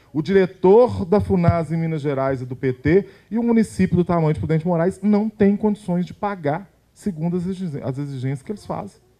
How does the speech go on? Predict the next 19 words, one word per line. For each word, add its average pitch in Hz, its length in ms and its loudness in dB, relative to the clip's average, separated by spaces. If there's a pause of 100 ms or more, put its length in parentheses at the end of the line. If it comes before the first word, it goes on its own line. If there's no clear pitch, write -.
(540)
Eles 170 180 0
exigem 208 220 -2
profissional, 185 800 -2 (220)
um 143 60 -12
profissional, 190 600 -2 (100)
na, 160 140 0 (180)
eu, 156 300 2
eu, 175 140 2
eu 135 100 0
não 151 80 0
sou 156 160 2
obrigado 127 380 0
a - 20 -4
conhecer 120 400 0
tudo, 185 220 -2
tem 135 120 0
dois 135 200 0
cursos 131 180 -4
superior. 131 480 2